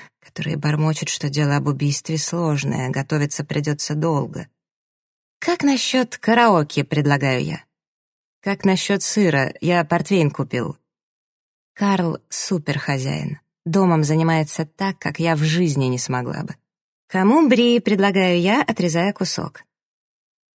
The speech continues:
«Эллисон, смотри, что ты наделала», — говорит Карл. «Ты же поперек отрезала». Я смотрю на бри,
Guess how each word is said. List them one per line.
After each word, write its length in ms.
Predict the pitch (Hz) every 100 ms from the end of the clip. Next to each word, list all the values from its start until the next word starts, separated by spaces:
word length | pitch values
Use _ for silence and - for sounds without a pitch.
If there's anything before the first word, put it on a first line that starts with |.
| -
«Эллисон, 540 | 190 165 131 - -
смотри, 380 | 143 208 233 277
что 180 | - 226
ты 140 | 226
наделала», — 580 | 208 202 165 151 135 135 143
говорит 300 | 139 131 -
Карл. 340 | 139 123 123 - -
«Ты 120 | -
же 100 | 269
поперек 460 | 269 226 254 254 233
отрезала». 600 | 175 160 143 131 123 - _ _ _ _ _ _ _
Я 240 | 208 208 190
смотрю 420 | 180 175 151 151
на 160 | 143 139
бри, 360 | 143 175 208